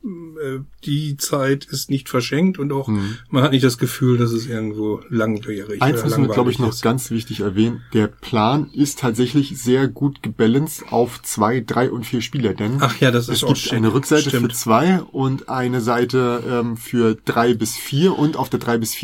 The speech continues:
Speaker 2: Seite kannst du, wenn du zu dritt spielst, auch noch Sachen abdecken. Oder
Speaker 1: Ja, und
Speaker 2: musst
Speaker 1: das haben
Speaker 2: du
Speaker 1: sie auch sehr
Speaker 2: abdecken.
Speaker 1: süß gemacht. Da haben sie so,
Speaker 2: Also es
Speaker 1: so,
Speaker 2: passt
Speaker 1: so,
Speaker 2: richtig
Speaker 1: zum Beispiel
Speaker 2: gut.
Speaker 1: so einen Elefantenmarker, der dann das abdeckt und, äh,
Speaker 2: Ja.
Speaker 1: damit die Grafik auch nicht zerstört.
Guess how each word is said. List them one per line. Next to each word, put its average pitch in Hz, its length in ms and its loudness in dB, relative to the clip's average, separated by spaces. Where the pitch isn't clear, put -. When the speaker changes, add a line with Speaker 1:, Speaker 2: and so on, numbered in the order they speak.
Speaker 2:
Seite 165 220 0
kannst 127 240 -6
du, 135 40 -2
wenn 120 80 -2
du 110 60 -6
zu 127 100 -6
dritt 120 200 -2
spielst, 139 240 0
auch 117 80 -6
noch 117 120 -2
Sachen 117 260 -6
abdecken. 98 420 -6
Oder 117 120 0
Speaker 1:
Ja, 135 60 6
und 143 60 6
Speaker 2:
musst 135 120 2
Speaker 1:
das 143 60 4
haben 135 60 2
Speaker 2:
du 143 60 4
Speaker 1:
sie 127 60 4
auch 117 40 2
sehr 131 120 4
Speaker 2:
abdecken. 123 200 2
Speaker 1:
süß - 80 -4
gemacht. 123 440 0
Da 117 120 0
haben 117 180 -2
sie 117 100 0
so, 110 40 -4
Speaker 2:
Also 104 140 0
es 98 80 -8
Speaker 1:
so, 123 100 -8
Speaker 2:
passt 110 100 -4
Speaker 1:
so, 120 60 -2
Speaker 2:
richtig 117 160 0
Speaker 1:
zum 127 100 0
Beispiel 120 240 2
Speaker 2:
gut. - 20 0
Speaker 1:
so 123 60 2
einen 117 160 -2
Elefantenmarker, 120 1400 2
der 113 180 0
dann 113 180 0
das 110 240 -2
abdeckt 120 500 -4
und, 113 200 -6
äh, 113 120 -2
Speaker 2:
Ja. 113 120 -2
Speaker 1:
damit 117 240 -2
die 110 80 -6
Grafik 127 460 -2
auch 127 80 -4
nicht 120 220 -4
zerstört. 120 760 -2